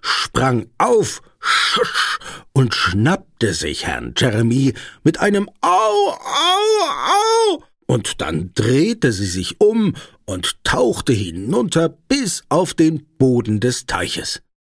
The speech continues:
Aber die Forelle war so unzufrieden mit dem Geschmack des Regenmantels, dass sie ihn sofort wieder ausspuckte, und das Einzige, was sie verschluckte,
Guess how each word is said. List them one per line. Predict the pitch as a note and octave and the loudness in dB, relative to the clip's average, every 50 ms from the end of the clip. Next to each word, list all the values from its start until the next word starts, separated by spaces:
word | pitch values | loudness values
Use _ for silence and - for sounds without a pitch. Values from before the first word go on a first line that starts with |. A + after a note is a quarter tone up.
| _ _ _ _ _ _ - | _ _ _ _ _ _ -6
Aber | A#2+ G2 D2 - D#2+ D#2 G2+ B2 C#3 D#3 | -4 -4 -4 -6 -4 -2 0 2 2 2
die | D3+ F3 D#3+ | 0 -2 -2
Forelle | - - E3 D#3 C3 D3+ F3 F3+ E3+ D#3+ | 0 2 2 2 2 2 2 2 2 2
war | D#3+ D#3 C#3+ | 2 0 0
so | A2 F#2 F2 G#2 C3+ G3 F#3 - _ | -2 -2 0 0 0 0 -2 -6 _
unzufrieden | - F3 A#3 D#4 - - - A#2 G2 - - G2+ B2 E3+ F#3 - A#2 | -4 -2 -2 -2 -2 -2 -2 -2 -2 -2 -2 0 0 0 0 0 0
mit | G2 F#2 E2+ | -2 0 -4
dem | F2+ C#2+ C#2 | -6 -8 -8
Geschmack | - - - - A2+ C#3+ D#3 - - | -8 -6 -2 0 0 0 0 -2 -6
des | - A#1+ - - - | -8 -8 -6 -4 0
Regenmantels, | F#2 C3 D#3+ D#3 G#2+ F2 D#2+ C#2+ E2 - A#2+ C#3 E3 - - - - - - - _ _ _ _ _ _ | 0 2 2 2 0 -2 -2 -4 -2 0 2 2 2 0 -4 -12 -14 -18 -20 -20 _ _ _ _ _ _
dass | - G3+ F#3+ - | -2 -2 0 0
sie | G3 - | -2 -2
ihn | - F3+ F3 | 0 0 0
sofort | C#3+ B2 - E3+ G#3+ A3+ - - - G3 F#3 F3+ F#3 | 0 0 0 0 0 0 -2 -2 -2 0 0 0 0
wieder | D3 C#3 E3 D3+ - - | 0 0 0 0 -2 0
ausspuckte, | - A#2+ A#2 - - - - E2+ - - - - B1+ - - - - _ _ _ _ _ _ _ _ _ - | 0 0 0 0 -4 -8 -10 -10 -6 -6 -6 -6 -6 -8 -12 -20 -20 _ _ _ _ _ _ _ _ _ -2
und | G#3 A#3+ - - - | 0 0 0 -2 -2
das | - A#3 - - | -2 -2 -2 -2
Einzige, | - C#3+ G3+ A3+ - - G3+ - F#3+ F3+ E3 | -2 0 0 0 -2 -4 -2 0 0 0 0
was | G#2 F#2+ - | -2 -2 -2
sie | - - | -6 -8
verschluckte, | - - - - - - A2 B2 - - B2 A#2+ A#2+ A#2 | -8 -8 -6 -6 -2 0 0 0 2 2 2 2 2 0